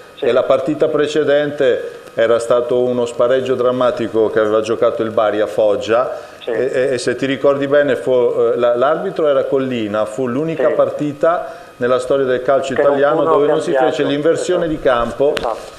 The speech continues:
Speaker 2: perché quando Franco, il compianto Franco Mancini, che allora giocava nel Bari, dovette difendere i, i colori del Bari sotto la curva del Foggia,
Speaker 1: Sì.
Speaker 2: praticamente dalla curva dei tifosi de-, de-, del Foggia allo Zaccheria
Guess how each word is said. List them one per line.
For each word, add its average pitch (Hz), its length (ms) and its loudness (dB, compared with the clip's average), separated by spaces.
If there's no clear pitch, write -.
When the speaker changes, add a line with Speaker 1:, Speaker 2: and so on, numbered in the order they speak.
Speaker 2:
perché 135 300 0
quando 156 340 2
Franco, 147 600 0
il 120 100 -2
compianto 147 480 -2
Franco 143 340 -2
Mancini, 139 480 -4
che 113 100 0
allora 131 320 0
giocava 120 360 0
nel 120 160 -2
Bari, 113 340 0
dovette 120 480 -2
difendere 120 440 -2
i, 117 460 -4
i 113 80 -10
colori 123 300 0
del 120 100 -2
Bari 120 220 0
sotto 127 300 -4
la 120 100 0
curva 117 300 -2
del 127 140 0
Foggia, 104 460 0
Speaker 1:
Sì. - 540 -10
Speaker 2:
praticamente 123 540 -2
dalla 110 200 2
curva 117 520 0
dei 110 160 0
tifosi 110 440 -4
de-, 110 400 0
de-, 107 240 0
del 107 140 -4
Foggia 110 340 -2
allo 104 140 -4
Zaccheria 110 500 -4